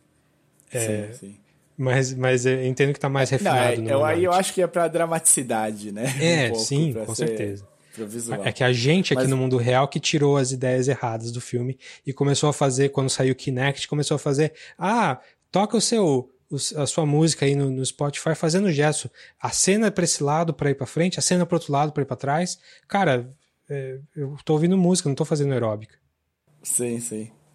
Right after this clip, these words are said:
Speaker 2: Mas
Speaker 1: Eu,
Speaker 2: dá pra
Speaker 1: aqui
Speaker 2: fazer
Speaker 1: no
Speaker 2: os dois.
Speaker 1: Ah, pois é. No After
Speaker 2: <laughs> Não,
Speaker 1: Yang
Speaker 2: tô
Speaker 1: não tem
Speaker 2: brincando.
Speaker 1: nada disso. É tudo, tudo muito realista, tudo muito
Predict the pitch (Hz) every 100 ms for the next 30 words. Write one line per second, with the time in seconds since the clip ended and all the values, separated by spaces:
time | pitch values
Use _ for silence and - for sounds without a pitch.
0 | _ - - _ _ 127 139 139 - 117
1 | 147 151 135 120 117 165 170 160 - -
2 | - 123 113 101 95 - 120 104 98 233
3 | - - - - - - 135 123 135 135
4 | - 131 123 147 156 156 156 127 170 127
5 | 110 - - - 123 - 160 151 156 135
6 | 127 127 147 139 135 156 160 156 123 113
7 | _ - 139 117 135 113 120 - - 113
8 | 117 113 117 120 131 113